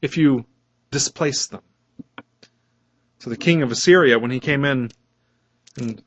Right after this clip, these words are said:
sieged Samaria, took the majority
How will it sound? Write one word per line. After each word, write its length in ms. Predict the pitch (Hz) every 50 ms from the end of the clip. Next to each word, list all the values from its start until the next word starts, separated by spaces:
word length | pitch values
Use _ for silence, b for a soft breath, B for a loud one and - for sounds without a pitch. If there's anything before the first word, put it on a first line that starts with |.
| _ -
sieged 800 | - - - 175 165 160 147 135 120 117 - - - - - - - _ _ _ _ _ _ _ _ _ _ _ _ - - -
Samaria, 720 | - - - 151 135 135 147 165 170 143 117 110 107 107 - _ _ _ _ _ _ _
took 180 | - 185 175 -
the 80 | 185
majority 800 | 160 147 139 131 139 147 165 196 208 190 151 135 120 113 110 -